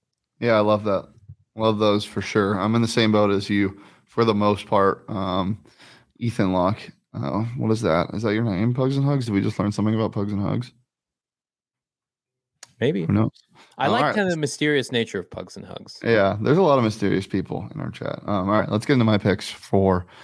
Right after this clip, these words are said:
Speaker 1: the awards. Uh, I'm with you. I'm with Geno Smith, plus one seventy-five. And Kenneth Walker, I get what you're saying with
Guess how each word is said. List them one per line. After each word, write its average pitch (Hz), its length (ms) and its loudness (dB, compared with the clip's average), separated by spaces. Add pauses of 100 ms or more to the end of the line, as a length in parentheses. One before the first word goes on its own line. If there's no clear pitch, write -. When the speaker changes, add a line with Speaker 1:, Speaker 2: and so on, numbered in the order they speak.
(240)
Speaker 1:
the - 80 -4
awards. 92 580 -2
Uh, 87 300 -2
I'm 110 260 2
with 107 200 -2
you. 107 120 4
I'm 104 100 2
with 101 100 -2
Geno 101 180 -2
Smith, 87 360 -4 (260)
plus 107 180 -2
one 107 100 -2
seventy-five. 101 500 -2
And 113 160 -4
Kenneth 175 180 -2
Walker, 190 240 -2
I 175 80 0
get 165 100 -2
what 196 100 -2
you're 220 80 0
saying 123 440 0
with 117 140 -2